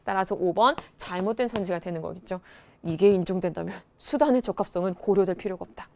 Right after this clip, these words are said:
잘못된 선지입니다. 따라서 육 번의 정답은 몇 번? 바로 사 번이 됩니다. 어렵진 않았어요. 막상 여러분이 이렇게 해설 강의를 듣고 나니까 "아, 저거 진짜 다 아는 내용인데?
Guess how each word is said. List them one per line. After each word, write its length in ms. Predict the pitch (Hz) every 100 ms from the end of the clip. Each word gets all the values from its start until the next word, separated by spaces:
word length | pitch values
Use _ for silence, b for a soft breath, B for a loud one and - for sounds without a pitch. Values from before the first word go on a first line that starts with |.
| _ _
잘못된 480 | - - 175 170 175
선지입니다. 640 | 175 190 185 - 208 - - B B -
따라서 260 | 165 180 160
육 120 | -
번의 200 | 175 175
정답은 400 | 196 180 180 175
몇 180 | - -
번? 240 | 262 330 381 _ -
바로 320 | - 185 294 _ _ _ _ _ _ _ _
사 260 | - - 196
번이 240 | 175 180
됩니다. 420 | 156 185 - - - B B B B B -
어렵진 520 | 220 285 440 - 370
않았어요. 420 | 220 202 - 170 - _ _ _
막상 400 | 202 220 - 440
여러분이 460 | 254 220 262 220 208
이렇게 180 | 190 196
해설 280 | 262 359 427
강의를 300 | 359 311 302
듣고 220 | 226 240
나니까 320 | 233 202 196
"아, 120 | 233 233
저거 200 | 254 269
진짜 160 | 262 254
다 140 | 233 196
아는 200 | 240 262
내용인데? 420 | 220 196 208